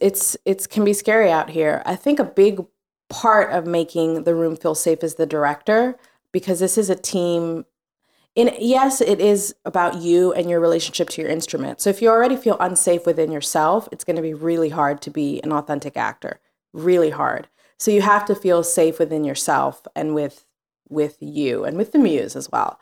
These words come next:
But I, but I think when it comes to, like, actually playing out on the field, it is a bit of a team sport. And so the director is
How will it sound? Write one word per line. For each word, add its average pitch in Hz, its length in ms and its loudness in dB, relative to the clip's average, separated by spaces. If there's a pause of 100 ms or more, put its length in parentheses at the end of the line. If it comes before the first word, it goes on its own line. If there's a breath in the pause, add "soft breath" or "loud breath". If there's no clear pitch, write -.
(540 soft breath)
But 190 180 2
I, 185 300 4
but 190 120 0
I 180 120 2
think 208 440 2
when 180 120 0
it - 100 -6
comes 190 280 -6
to, 175 120 0
like, 156 320 -2
actually 170 420 -4
playing 170 320 -2
out 151 120 2
on 151 100 0
the 151 80 -2
field, 196 420 4
it - 200 0
is 180 180 2
a 185 40 2
bit 175 140 2
of 160 120 2
a - 40 -6
team 254 300 -2
sport. 156 440 -2
And 165 180 -6
so 160 560 2
the 175 160 0
director 185 640 2
is 165 580 0